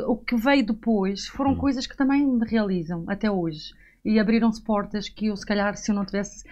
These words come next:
Speaker 1: já saído da música, não teria acontecido.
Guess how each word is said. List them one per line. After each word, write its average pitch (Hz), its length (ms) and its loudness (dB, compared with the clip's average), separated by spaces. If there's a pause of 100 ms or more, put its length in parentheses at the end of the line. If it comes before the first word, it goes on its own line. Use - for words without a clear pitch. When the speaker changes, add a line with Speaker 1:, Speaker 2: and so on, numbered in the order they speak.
(140)
Speaker 1:
já 214 340 4
saído 196 340 -2
da 202 80 0
música, 190 400 0
não 185 180 0
teria 175 240 -6
acontecido. 185 640 -6